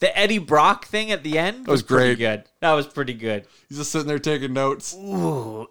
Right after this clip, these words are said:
Speaker 1: Eddie, I would like this one." <laughs>
Speaker 2: "Eddie, we're drunk." <laughs>
Speaker 1: "Eddie, we're really
Speaker 2: And then,
Speaker 1: drunk."
Speaker 2: and then, and then he just phases away, and the bartender's like,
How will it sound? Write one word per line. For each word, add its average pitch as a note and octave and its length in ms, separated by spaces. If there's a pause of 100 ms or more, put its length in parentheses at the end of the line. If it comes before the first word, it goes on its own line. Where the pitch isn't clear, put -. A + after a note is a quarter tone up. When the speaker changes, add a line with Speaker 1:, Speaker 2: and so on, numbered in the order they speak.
Speaker 1:
Eddie, A#2 480
I - 120
would - 200
like C#3 180
this - 300
one." - 500 (400)
<laughs> D#3 600
Speaker 2:
"Eddie, D#3 220
we're C3+ 180
drunk." F#3 420 (440)
<laughs> - 500
Speaker 1:
"Eddie, A3+ 240
we're F#3+ 160
really G3+ 340
Speaker 2:
And C4 100
then, A3+ 40
Speaker 1:
drunk." E3 180
Speaker 2:
and A#3 120
then, A3 100
and G#3+ 80
then A3+ 80
he A3+ 100
just F3+ 280
phases F#3+ 380
away, F#3 300
and F3 100
the D#3+ 60
bartender's E3 560
like, D3 280